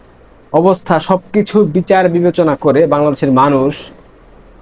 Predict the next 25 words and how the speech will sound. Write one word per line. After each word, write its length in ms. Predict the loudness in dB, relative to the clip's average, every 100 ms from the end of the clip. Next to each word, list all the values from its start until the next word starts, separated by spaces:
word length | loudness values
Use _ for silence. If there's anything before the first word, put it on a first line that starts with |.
| -20 -20 -8 0
already 540 | 2 4 4 2 0
বুঝে 360 | 2 2 4 2
গেছে 320 | 2 0 0
এবং 340 | 0 0 2
তারা 160 | 2 0
বলতেছে 480 | 2 0 -2 -10 -4
তারা 200 | 0 2
আগেই 240 | 2 0
ভালো 200 | 0 -6
ছিল। 220 | -8 -12 -12 -18 -20 -20 -2
এটা 380 | 0 2 2 0
শুধু 220 | 0 2
মুখের 300 | 4 2 2
কথা 200 | 0 0
না, 120 | 0
এটা 320 | 0 2 0 -2 -12 -12 -4
একদম 280 | 0 0
প্রান্তিক, 520 | 0 0 0 0 -2 0
একদম 300 | -2 0 0
গ্রামীণ 400 | 2 2 2 2
প্রান্তিক 460 | 0 -2 0 0 0
অঞ্চলে 300 | 2 2 2
যদি 180 | 2
আপনারা 300 | 0 0 -2
কেউ 340 | 0 0 0